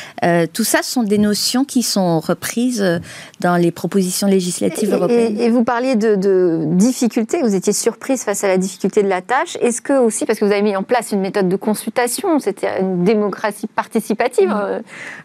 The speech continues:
Speaker 2: euh, version miniature autour de ce projet, mais est-ce que ça, ça a été une des difficultés aussi à, à
Speaker 1: Non, là pour le
Speaker 2: Sûrement.
Speaker 1: coup, euh, euh, c'était aussi l'agenda caché, c'est que ça m'a, ça m'a aidé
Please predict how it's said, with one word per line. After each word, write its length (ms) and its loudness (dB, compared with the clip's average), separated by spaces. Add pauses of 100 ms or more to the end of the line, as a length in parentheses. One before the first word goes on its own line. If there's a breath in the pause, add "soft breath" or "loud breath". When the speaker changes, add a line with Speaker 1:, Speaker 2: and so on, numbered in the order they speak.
Speaker 2:
euh, 560 0
version 300 0
miniature 420 2
autour 220 2
de 80 2
ce 120 0
projet, 300 -2 (100)
mais 120 0 (260 loud breath)
est-ce 120 -4
que 100 2
ça, 160 0
ça 100 -4
a 40 4
été 200 0
une 100 4
des 120 4
difficultés 720 0
aussi 260 -6 (260)
à, 300 -4
à 20 -4
Speaker 1:
Non, 400 4
là 160 2
pour 160 -6
le 100 0
Speaker 2:
Sûrement. 220 -2
Speaker 1:
coup, 60 4
euh, 240 2 (540 loud breath)
euh, 240 2
c'était 360 -2
aussi 240 0
l'agenda 400 2
caché, 380 -2
c'est 140 -2
que 60 -4
ça 140 0
m'a, 160 0 (560 loud breath)
ça 160 2
m'a 240 0
aidé 380 2